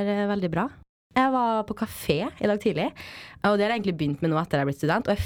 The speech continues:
føler meg liksom veldig sånn gjennomført når jeg sitter på kafé og drikker kaffe og bare prater, liksom. Jeg blir veldig glad, og så var jeg på vei opp hit, og så skulle hun venninna mi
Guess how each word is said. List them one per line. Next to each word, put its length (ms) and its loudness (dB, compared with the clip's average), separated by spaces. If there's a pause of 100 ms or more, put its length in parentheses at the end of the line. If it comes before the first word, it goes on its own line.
føler 460 2
meg 100 0
liksom 220 -2 (260)
veldig 460 0
sånn 160 0 (340)
gjennomført 720 0
når 100 2
jeg 80 -8
sitter 400 -8
på 120 0
kafé 320 -4 (440)
og 140 2
drikker 320 -2
kaffe 480 -4 (260)
og 720 0
bare 180 0
prater, 460 0
liksom. 220 0 (420)
Jeg 100 0
blir 120 4
veldig 160 0
glad, 260 0
og 60 -6
så 160 2 (180)
var 140 0
jeg 100 -6
på 80 0
vei 140 2 (100)
opp 300 -2
hit, 260 -4
og 80 -2
så 60 -2
skulle 240 2
hun 100 -2
venninna 260 0
mi 140 2